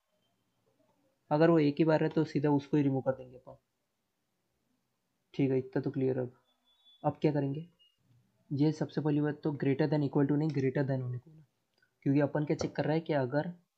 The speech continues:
कोई भी character एक बार है, तो सीधा उसको ही remove कर दो, अगर वो एक से ज़्यादा बार है, तो उसकी frequency reduce by one कर दो, ठीक है। तो हमने ऐसा किया, ओके।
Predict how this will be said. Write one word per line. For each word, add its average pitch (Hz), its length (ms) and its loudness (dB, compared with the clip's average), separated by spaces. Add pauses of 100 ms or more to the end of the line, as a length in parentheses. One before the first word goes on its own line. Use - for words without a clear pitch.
(600)
कोई 147 180 2
भी 151 120 2
character 143 500 -2
एक 143 360 -2
बार 151 140 4
है, 165 320 -4
तो 156 60 -2
सीधा 147 260 -2
उसको 143 240 -2
ही 151 60 0
remove 139 200 0
कर 143 160 -4
दो, 151 240 -12 (100)
अगर 143 200 -6
वो 147 120 -2
एक 135 160 -2
से 147 100 -4
ज़्यादा 143 280 0
बार 147 200 -2
है, 151 60 -4
तो 160 120 -4
उसकी 147 200 -6
frequency 139 480 -6
reduce 135 380 -2
by 139 160 -2
one 123 140 -12
कर 127 80 -16
दो, - 160 -20 (880)
ठीक 139 160 -2
है। 131 80 -4
तो 127 260 -14
हमने 131 200 -6
ऐसा 127 200 -4
किया, 127 260 -8 (640)
ओके। 127 180 -12